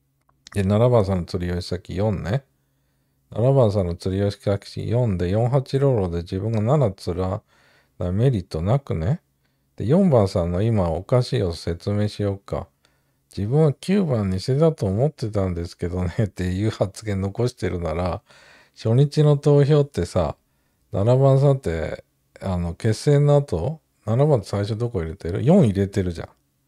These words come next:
七番さんって四入れてるよね。九番偽だと思った、九番の強い先四よ。そこなのに九偽と思って四に入れる？それが言ってること、七番さんのおかしい。あと、七番さんは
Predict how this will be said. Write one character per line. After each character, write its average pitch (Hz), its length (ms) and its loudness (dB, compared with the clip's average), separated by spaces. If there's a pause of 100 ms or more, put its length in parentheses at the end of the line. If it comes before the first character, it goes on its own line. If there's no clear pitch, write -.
(960)
七 131 220 6
番 156 160 8
さ 107 140 2
ん 95 40 -2
っ - 40 -4
て 98 120 -2
四 170 220 6
入 98 80 4
れ 90 160 0
て 90 160 -4
る 85 100 -4
よ 73 120 -4
ね。 71 240 -8 (960)
九 151 260 2
番 160 240 6
偽 151 240 4
だ 170 160 4
と 147 140 -2
思 104 200 2
っ - 40 -2
た、 - 180 -2
九 143 240 0
番 147 140 4
の 143 100 2
強 135 260 2
い 131 40 0
先 123 400 -4
四 127 260 2
よ。 80 180 -8 (1040)
そ 120 180 -4
こ 160 180 2
な 175 180 6
の 120 160 4
に 110 240 2
九 185 280 4
偽 107 300 0
と 107 120 -2
思 104 180 0
っ - 20 -16
て - 160 -8
四 147 240 2
に 82 120 -2
入 87 40 -6
れ 113 160 0
る？ 175 160 -2 (760)
そ 123 140 -6
れ 131 100 2
が 135 80 4
言 127 120 2
っ - 20 0
て 135 180 0
る 135 120 0
こ 139 100 -2
と、 110 140 -2
七 92 260 0
番 95 220 0
さ 92 160 -4
ん 92 40 -4
の 87 100 -4
お 85 40 -10
か - 160 -4
し - 140 -8
い。 92 60 -2
あ 107 80 -2
と、 - 80 -16
七 110 260 0
番 139 180 4
さ 139 140 0
ん 131 160 2
は 123 240 0